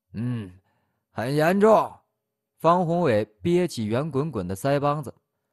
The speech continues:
方恩山与张大强有矛盾，他从来都是单线联系，见张不提方，见方不提张。骆家刚才提及方恩山，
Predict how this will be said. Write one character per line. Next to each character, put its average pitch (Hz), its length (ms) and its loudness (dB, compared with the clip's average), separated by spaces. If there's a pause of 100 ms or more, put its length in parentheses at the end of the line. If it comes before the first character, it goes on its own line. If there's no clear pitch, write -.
(720)
方 202 300 4
恩 208 220 2
山 196 240 0
与 107 140 -2
张 185 240 -2
大 156 160 0
强 120 380 -4
有 98 200 -6
矛 90 200 -6
盾， 113 160 -6 (460)
他 208 160 -2
从 196 280 -4
来 202 160 2
都 202 160 0
是 151 120 -4
单 185 220 -4
线 143 160 -4
联 98 220 -6
系， - 160 -14 (880)
见 156 340 0
张 156 240 2
不 135 180 -4
提 117 200 -4
方， 143 320 0 (180)
见 156 320 0
方 151 280 0
不 127 140 -6
提 120 180 -8
张。 135 200 -4 (920)
骆 208 260 6
家 202 180 4
刚 208 240 0
才 165 180 0
提 165 220 -4
及 143 140 -2
方 160 200 -2
恩 165 140 -4
山， 160 260 -6